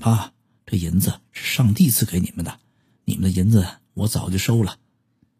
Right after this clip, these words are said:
说着又把西敏带了出来，给了他们，并给他们打水洗脚，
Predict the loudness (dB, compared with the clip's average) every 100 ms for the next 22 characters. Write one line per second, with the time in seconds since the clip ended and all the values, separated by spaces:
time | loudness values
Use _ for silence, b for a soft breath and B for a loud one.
0 | _ _ _ _ _ -2 2 2 0 4
1 | 4 6 2 0 0 6 6 6 2 2
2 | 2 2 0 -6 -8 _ _ _ -6 -4
3 | -2 -2 -2 -2 _ _ _ 4 6 6
4 | 6 6 6 4 2 0 0 0 0 -4